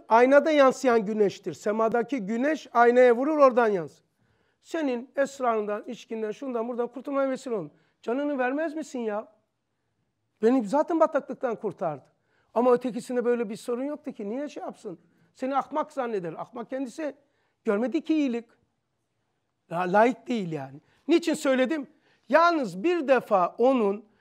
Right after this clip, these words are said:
benim dünyamı, imanıma vesile olsa, yani cemal ve kemal ve ihsanıma vesile olsa, dünyamı feda ederim ben ona. Beni Allah ile tanıştırdı.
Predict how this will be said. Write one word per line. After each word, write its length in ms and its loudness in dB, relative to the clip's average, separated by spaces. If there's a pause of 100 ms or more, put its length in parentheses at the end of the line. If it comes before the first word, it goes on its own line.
(240)
benim 420 2
dünyamı, 640 4
imanıma 600 4
vesile 360 0
olsa, 680 6 (320)
yani 540 4 (420)
cemal 540 2
ve 220 0
kemal 460 -2
ve 100 0
ihsanıma 520 0
vesile 320 -2
olsa, 380 2 (440)
dünyamı 440 2
feda 400 4
ederim 300 0
ben 120 2
ona. 300 0 (340)
Beni 200 6
Allah 260 8
ile 160 2
tanıştırdı. 640 -6